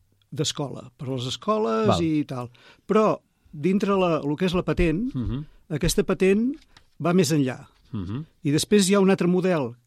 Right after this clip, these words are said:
Speaker 1: que hi ha la caixa sola amb una càmera. I aquesta
Speaker 2: Val.
Speaker 1: càmera és, és d'intel·ligència artificial.
Speaker 2: Val.
Speaker 1: I aleshores aquesta càmera grava la partida, quan, quan es-, quan s'està jugant la
Speaker 2: Sí,
Speaker 1: partida,
Speaker 2: sí.
Speaker 1: i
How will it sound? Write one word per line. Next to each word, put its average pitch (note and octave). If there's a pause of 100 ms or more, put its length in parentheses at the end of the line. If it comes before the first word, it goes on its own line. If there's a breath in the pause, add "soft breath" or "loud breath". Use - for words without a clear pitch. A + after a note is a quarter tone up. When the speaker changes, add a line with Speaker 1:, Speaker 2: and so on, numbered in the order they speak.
Speaker 1:
que D#3+
hi E3
ha D#3+
la C3+
caixa F#3+
sola G#3 (200)
amb D#3
una D3+
càmera. B2 (340)
I D#3
aquesta D#3
Speaker 2:
Val. -
Speaker 1:
càmera G3
és, G3 (200)
és E3 (140)
d'intel·ligència D3+
artificial. C#3 (160)
Speaker 2:
Val. A#2+ (400 soft breath)
Speaker 1:
I D#3
aleshores F#3
aquesta F3+
càmera E3+
grava D#3+
la D#3+
partida, F3 (1000)
quan, B2
quan B2
es-, -
quan C3
s'està C3
jugant D3
la D3
Speaker 2:
Sí, G#2
Speaker 1:
partida, F#3
Speaker 2:
sí. A#2+ (300)
Speaker 1:
i A3+